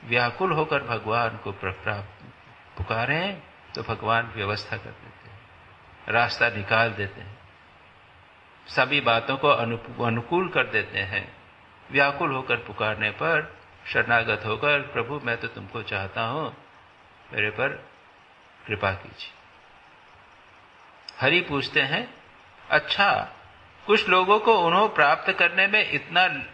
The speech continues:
विलंब क्यों होता है?" बड़ा सुंदर प्रसंग चल रहा है, गृहस्थ लोगों को, संसारी लोगों की हमारी समस्या के बारे में कर रहा है।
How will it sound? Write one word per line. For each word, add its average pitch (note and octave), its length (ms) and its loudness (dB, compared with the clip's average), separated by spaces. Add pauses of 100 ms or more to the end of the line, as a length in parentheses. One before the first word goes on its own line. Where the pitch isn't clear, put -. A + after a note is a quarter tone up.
विलंब E3+ 420 2 (100)
क्यों A#3 180 2
होता B2 300 0
है?" G2 140 -6
बड़ा G3 140 0
सुंदर G3 360 -4 (600)
प्रसंग D3 300 -4
चल B2 140 -2
रहा A#2 240 0
है, A2+ 220 2
गृहस्थ B2+ 380 0
लोगों C3+ 300 0
को, C3 360 0
संसारी C3+ 500 0
लोगों B2 280 -2
की A#2 300 -10 (260)
हमारी C3 280 2
समस्या A#2+ 500 -2
के - 120 -8
बारे A2+ 240 -4
में G#2 140 -8
कर F#2 140 -8
रहा - 160 -12
है। - 80 -20